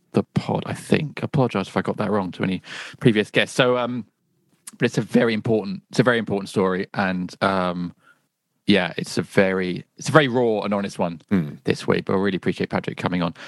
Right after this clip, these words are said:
Speaker 1: The link to his book is in the description now in the show notes. If you, uh, if you wanna buy that, massively recommend that, um, as well. Um, so yeah, bef-, but before we get into the episode, shall we do our, our, our regular reading out of a tweet slash review slash just a nice thing about us?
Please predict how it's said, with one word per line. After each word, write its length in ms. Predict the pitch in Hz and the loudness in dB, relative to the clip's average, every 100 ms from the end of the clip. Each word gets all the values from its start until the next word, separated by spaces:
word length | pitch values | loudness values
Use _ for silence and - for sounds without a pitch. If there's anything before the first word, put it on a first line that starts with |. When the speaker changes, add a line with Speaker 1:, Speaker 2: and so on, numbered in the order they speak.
| - | 4
Speaker 1:
The 80 | 117 | 6
link 240 | 135 147 117 | 6 2 0
to 80 | |
his 100 | 123 | -2
book 220 | - 117 - | 2 0 2
is 100 | 113 | 0
in 60 | |
the 80 | 107 | 0
description 480 | 95 - 110 - 107 | 0 0 0 0 2
now 180 | 113 107 | 2 2
in 60 | |
the 60 | 98 | 0
show 200 | - 123 | 2 2
notes. 340 | 117 117 - | 2 -2 -4
If 180 | 104 - | -8 -2
you, 340 | 104 98 95 101 | 0 2 2 2
uh, 220 | 95 95 | 2 -2
if 100 | - | -4
you 240 | 101 98 - | -4 -4 0
wanna 180 | 101 92 | 0 2
buy 160 | 98 | 2
that, 160 | 92 - | 0 0
massively 400 | 101 92 92 90 | 0 -2 -2 0
recommend 400 | 87 - 92 87 | 0 0 0 2
that, 140 | 92 - - - - - | -2 -2 -12 -14 -14 -2
um, 280 | 110 95 90 | 2 2 0
as 260 | - 87 87 | -2 -2 0
well. 400 | 92 90 85 80 _ _ _ | 2 2 0 -4 _ _ _
Um, 380 | - 90 87 82 - _ | 0 2 0 -4 -12 _
so 120 | - | 4
yeah, 180 | 139 135 - - | 4 4 0 -2
bef-, 120 | 147 | 2
but 100 | 180 | 2
before 180 | 160 208 | 2 0
we 60 | |
get 100 | 185 165 | 0 -2
into 140 | 135 | 0
the 80 | 143 | 0
episode, 320 | - - 101 | 0 -2 0
shall 140 | 131 | 0
we 80 | 120 | 0
do 160 | 113 117 | 2 2
our, 180 | 110 107 | 2 0
our, 260 | 113 104 110 | 2 2 0
our 160 | 117 113 | 0 2
regular 480 | 113 123 127 117 107 _ _ _ | 2 0 0 0 -2 _ _ _
reading 320 | 139 151 143 | 4 4 2
out 200 | 143 139 | 0 -2
of 80 | 123 | -2
a 60 | 123 | -6
tweet 340 | - 147 127 | 0 0 0
slash 340 | - 127 120 - | 2 2 2 -4
review 400 | 110 123 120 117 | 0 2 2 2
slash 240 | - 110 | 0 -2
just 160 | - 117 | -2 -2
a 60 | |
nice 240 | 98 95 - | 0 -2 -2
thing 160 | 101 | -2
about 200 | 98 107 | 0 0
us? 320 | 120 101 - | 0 -2 -8